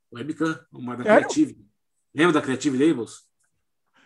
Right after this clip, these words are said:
Speaker 2: Cre-,
Speaker 1: Tinha
Speaker 2: ah,
Speaker 1: uma câmera,
Speaker 2: sim.
Speaker 1: tinha umas câmerazinhas, não sei se você lembra, que servia pra você tirar foto e ela servia de webcam. Tinha uma, uma, uma que era branca, que era mais simples, que era uma, a imagem era interpolada,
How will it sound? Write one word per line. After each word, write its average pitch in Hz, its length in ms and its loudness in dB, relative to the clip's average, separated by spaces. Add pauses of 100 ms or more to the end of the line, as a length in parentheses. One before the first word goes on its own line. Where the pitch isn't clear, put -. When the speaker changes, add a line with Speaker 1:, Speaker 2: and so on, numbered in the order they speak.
(100)
Speaker 2:
Cre-, 262 220 2
Speaker 1:
Tinha 330 80 4
Speaker 2:
ah, 262 360 8
Speaker 1:
uma 440 80 4
câmera, 339 180 -2
Speaker 2:
sim. 285 400 -4
Speaker 1:
tinha 165 160 2
umas 170 120 2
câmerazinhas, 165 560 0
não 208 60 -8
sei - 20 -8
se 196 120 -6
você 185 240 -4
lembra, 165 280 -2
que - 80 -8
servia 156 300 2
pra - 80 -12
você 147 80 -10
tirar 151 240 -4
foto 160 380 -6
e 175 40 -4
ela 165 120 -6
servia 165 260 -4
de 156 60 -2
webcam. 147 440 -8 (720)
Tinha 151 160 -2
uma, 143 220 2
uma, 139 380 0
uma 135 400 -4
que 151 100 -6
era 143 140 0
branca, 156 440 -2
que 151 120 -6
era 143 100 -4
mais 131 280 -6
simples, 185 360 -8
que 147 80 -8
era 143 80 -4
uma, 131 380 -6
a 120 180 -10
imagem 127 420 -2
era 123 100 -2
interpolada, 143 920 -4